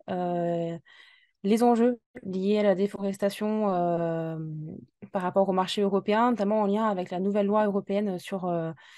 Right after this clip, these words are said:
la déforestation importée, et, euh, quelles sont aussi les solutions,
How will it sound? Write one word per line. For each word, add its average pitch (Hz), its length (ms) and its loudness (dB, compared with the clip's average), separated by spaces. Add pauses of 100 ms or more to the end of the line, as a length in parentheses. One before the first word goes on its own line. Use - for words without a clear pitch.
(140)
la 185 140 -2
déforestation 202 600 0
importée, 196 380 -4 (520)
et, 240 400 4
euh, 175 260 4
quelles 196 200 -2
sont - 160 -4
aussi 214 260 0
les 220 100 4
solutions, 226 500 -2